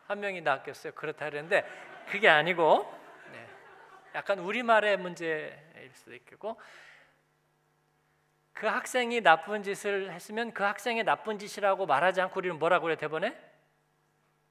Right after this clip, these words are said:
예? 네, 답을 안 하네. 나쁜 학생이라고 말하죠. 그렇지 않아요? 네. 나쁜 짓을 한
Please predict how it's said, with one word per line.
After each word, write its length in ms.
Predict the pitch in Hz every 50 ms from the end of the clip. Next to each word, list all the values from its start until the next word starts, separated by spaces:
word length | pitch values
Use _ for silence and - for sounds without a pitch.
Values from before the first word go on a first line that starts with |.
| _ _ _ _ 180
예? 140 | 190 269 - _ _ _ _ _ _ _ _ _ _ _ _ _ _ _ _ _ _ _ _ _ _ _ _ _ _ _ _ _ _ _ _ _ _ _ _ _ _ _ _ _ _
네, 300 | - - 113 113 117 _ _ _ _ _
답을 240 | - 113 110 120 113
안 100 | 110 107
하네. 160 | 107 107 101 _ _ _ _ -
나쁜 340 | - 247 247 - 247 247 220
학생이라고 640 | - - - - - 453 - 339 302 240 233 269
말하죠. 600 | 254 226 156 120 107 - 107 101 104 107 113 120 120 _ _ _ _ _ _ _ _ _ _ _ _ _ _ _ -
그렇지 240 | - 175 - - 180
않아요? 260 | 165 151 160 202 277 - - _ _ _ _ _ _ _ _ _ _ _ _ _ _ _
네. 180 | _ - - - _ _ _ _ _ _ _ _ _
나쁜 360 | - - - - 277 269 262
짓을 300 | 254 247 - - 247 247
한 420 | 247 240 240 233 233 226 220 208